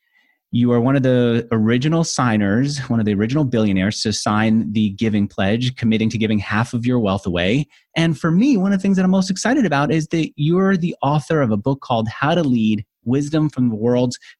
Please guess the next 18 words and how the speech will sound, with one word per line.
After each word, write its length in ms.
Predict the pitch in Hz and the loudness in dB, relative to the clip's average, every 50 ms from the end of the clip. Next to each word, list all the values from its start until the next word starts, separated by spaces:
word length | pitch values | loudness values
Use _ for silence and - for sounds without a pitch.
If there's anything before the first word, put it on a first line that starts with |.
| _ - | _ -4
Greatest 520 | - 120 135 143 151 156 175 170 - - | -2 0 2 2 2 0 0 -2 -4 -2
C 220 | - 147 143 127 120 | -2 0 2 2 2
E 20 | |
Os, 220 | 113 113 120 120 - | 2 0 -2 -2 -4
Founders, 420 | - 113 107 113 117 123 135 127 143 | -2 -2 0 0 0 0 0 0 -2
and 100 | 143 - | -2 0
Game 200 | - 104 101 101 | 0 0 0 -2
Changers, 400 | - - 104 98 98 101 101 - - - - - - - - _ _ _ _ _ _ - | -2 -2 -2 0 0 -2 -4 -6 -8 -16 -20 -20 -20 -20 -20 _ _ _ _ _ _ -4
where 100 | 143 139 | -2 -2
you 100 | 165 202 | -2 -2
got 240 | 220 247 240 247 - | -2 -2 -2 -2 -2
interviews 500 | 165 185 202 214 175 139 120 113 110 110 | 0 2 2 2 2 2 0 0 0 -2
with 100 | 123 117 | -2 -4
people 240 | - 160 151 - 143 | -4 -4 -4 -2 -2
like 180 | 120 92 90 - _ - | 0 -2 -2 -4 _ -2
Oprah, 400 | 180 185 180 - - 104 92 85 - - | -2 -2 -2 -2 -4 -6 -6 -6 -8 -10
Tim 280 | - - 185 185 185 170 | -6 -2 0 2 2 0
Cook, 480 | - - - - 202 160 113 98 - | -2 -4 -4 -2 0 0 0 -2 -4